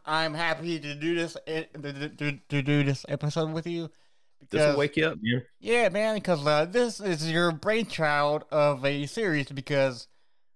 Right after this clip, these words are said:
Speaker 1: what we're doing is we're taking, is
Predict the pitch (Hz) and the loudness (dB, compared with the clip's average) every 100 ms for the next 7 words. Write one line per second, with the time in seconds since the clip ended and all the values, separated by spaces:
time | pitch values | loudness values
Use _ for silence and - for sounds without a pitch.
0 | _ - 190 196 196 233 214 180 180 185 | _ -2 0 0 2 4 4 4 0 -4
1 | _ _ 160 156 147 139 151 156 156 147 | _ _ 0 2 2 0 -4 -2 0 0
2 | 165 143 | 0 -2